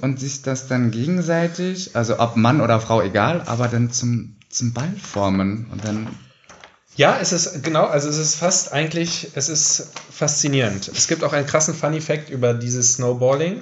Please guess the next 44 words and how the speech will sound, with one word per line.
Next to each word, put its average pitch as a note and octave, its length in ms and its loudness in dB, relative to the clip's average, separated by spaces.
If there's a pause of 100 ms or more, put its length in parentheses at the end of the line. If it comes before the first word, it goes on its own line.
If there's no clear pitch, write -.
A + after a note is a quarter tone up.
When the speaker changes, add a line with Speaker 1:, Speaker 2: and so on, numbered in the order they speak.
(100)
Speaker 2:
Also A#2+ 200 0
man A2+ 180 4
kann C3+ 200 0
es C#3 120 2
auch A#2 220 2
Cum-Swapping C3+ 760 0
nennen, D3 280 -4
aber A#2+ 220 0
Snowballing C#3 840 0 (600)
wurde C3 280 4
es B2+ 220 2
neunzehnhundertzweiundsiebzig C3+ 1400 0
zum B2 140 -2
ersten A2+ 300 -2
Mal A2 180 4
genannt. A2 480 2 (260)
Speaker 1:
Mhm. C3+ 220 -2
Speaker 2:
Neunzehnhundertzweiundsiebzig, A2+ 760 0
ey. G2+ 220 -12 (580)
Hauptsächlich D3 480 2
in B2 160 2
der G#2+ 120 4
Gay-Szene E3+ 520 2
benutzt. F#3 540 -6 (340)
Speaker 1:
Mhm. A2 440 -4
Speaker 2:
Und B2 420 0 (380)
ja, C3 220 4
genau, A#2+ 260 4
es G2 100 0
hat B2+ 80 2
was A#2+ 140 0
mit A2+ 100 -2
Sperma D3+ 260 4
zu D3+ 100 -6
tun, D3+ 280 -2
von A#2 160 -6
Snow A#2+ 260 0
und G#2+ 140 -4
Weiß C3+ 220 0
und A#2 80 -4
hast C3+ 160 -4
du - 20 -6
nicht D3 160 -6
gesehen. D#3 380 -4